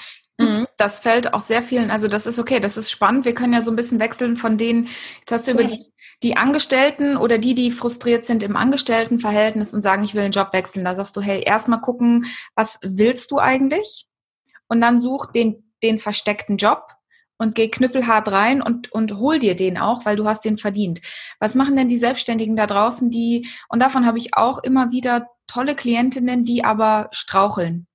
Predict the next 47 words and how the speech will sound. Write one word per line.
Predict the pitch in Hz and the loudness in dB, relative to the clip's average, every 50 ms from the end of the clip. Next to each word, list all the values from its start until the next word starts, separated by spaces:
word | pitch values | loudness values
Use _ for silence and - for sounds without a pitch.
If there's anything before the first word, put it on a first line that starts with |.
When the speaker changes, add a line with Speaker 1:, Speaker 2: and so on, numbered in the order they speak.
| - | -2
Speaker 1:
die | - 226 | 0 2
nicht | 226 240 262 262 254 - - - | 4 4 2 0 -2 -6 -14 -10
vorankommen | - - 240 214 214 214 226 240 240 - 214 196 190 202 208 220 240 240 240 - - - - - - - _ - | -4 -2 0 2 4 4 2 2 0 0 -2 -2 0 0 0 0 0 -2 -6 -14 -18 -18 -20 -20 -20 -10 _ 0
und | 220 220 208 - - - | 2 2 2 0 -2 -2
die | 226 226 226 226 226 - _ - | 0 2 2 0 -2 -4 _ -14
f-, | - - | -14 -6
sich | 196 208 247 240 240 | -2 0 0 0 0
vielleicht | 247 240 226 226 226 - | 2 2 2 2 2 0
auch | - 208 | -4 -6
fragen, | - - 214 208 196 196 | -2 0 2 2 2 0
„Hey, | 196 208 214 214 202 202 - _ _ _ | 0 0 2 2 2 0 -2 _ _ _
ist | - 214 - - | -10 -8 -6 -6
das | 240 240 | -6 -2
überhaupt | 214 208 202 208 | -2 -2 -2 -2
noch | 202 196 240 | -4 -4 -4
richtig, | 262 254 - 247 240 | -6 -4 -6 -6 -2
Selbstständigkeit? | - 240 240 240 - 233 220 220 214 - - 214 214 208 208 | -2 -2 -2 -2 -4 -6 -6 -6 -6 -4 -2 -2 -2 0 -2
Soll | 196 196 | -6 -8
ich | - | -8
zurück | - 202 202 202 - | -8 -8 -8 -6 -4
in | 202 202 | -6 -4
Teilzeit?“ | - 214 226 240 240 240 - 226 214 214 214 220 214 - - | -2 0 0 0 0 -2 0 2 4 4 4 2 0 -4 -6
Keine | - 208 208 214 - | -2 0 2 2 4
Ahnung. | - 220 214 190 175 175 - - - - - - | 4 4 2 2 0 -2 -8 -14 -16 -12 -6 -4
Da | 196 | -2
gibt's | 208 214 - | -2 -2 0
ja | - - - | 0 0 0
auch | 233 | 0
so | 233 240 226 | 0 -2 -4
viele | - 202 180 180 | -4 -2 -2 -2
Fragen. | 175 - 175 165 165 170 202 220 240 240 240 - - - - _ _ - | -2 -2 -2 -2 -2 0 0 -2 -2 -2 -6 -10 -18 -20 -20 _ _ -2
Ähm, | 214 214 208 208 208 208 202 - - | 0 2 4 4 4 4 2 0 -2
was | - 226 240 240 | -2 0 0 0
ist | 247 240 - - | 0 -2 -2 0
da | 226 226 | 2 4
deine | 226 233 233 233 214 | 4 4 4 4 4
Erfahrung | 214 208 - - - 214 208 226 240 240 240 226 - | 2 0 -2 -2 2 4 4 4 4 2 2 0 0
am | - 208 202 196 | 2 0 2 4
Markt | 196 202 220 247 285 294 294 - - - | 4 4 6 4 4 2 -2 -6 -8 -4
oder | 196 196 185 196 | -4 -4 -2 -2
was, | 208 208 - - - - 208 | -4 -4 -4 -10 -12 -6 -4
was | 214 214 - - | -4 -4 0 0
lohnt | 214 220 240 277 302 294 | 2 4 4 2 2 2
sich, | - 247 233 240 226 | 2 0 0 0 -2
was | 220 214 | -6 -4
ist | 214 208 - - | -4 -6 -6 -4
gut? | - 240 269 294 - - - | -4 -2 -2 -2 -4 -8 -16